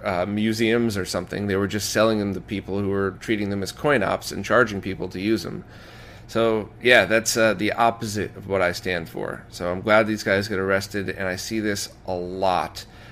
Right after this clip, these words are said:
I see people on Craigslist selling an original Xbox for five hundred dollars with four thousand games on it. Like,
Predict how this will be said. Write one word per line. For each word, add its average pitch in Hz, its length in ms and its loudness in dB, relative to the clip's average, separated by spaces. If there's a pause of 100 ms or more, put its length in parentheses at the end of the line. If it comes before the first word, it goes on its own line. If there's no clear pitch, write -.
I - 100 -4
see 113 180 -2
people 107 320 -2
on 98 320 0 (120)
Craigslist 110 640 0
selling 101 440 0
an 107 180 -6
original 110 380 -2
Xbox 104 580 -2
for - 140 -12
five 104 320 2
hundred 104 220 0
dollars 101 500 2
with 90 140 -8
four 135 260 0
thousand 113 480 0
games 113 360 0
on 107 200 2
it. 110 200 -2
Like, 95 300 -4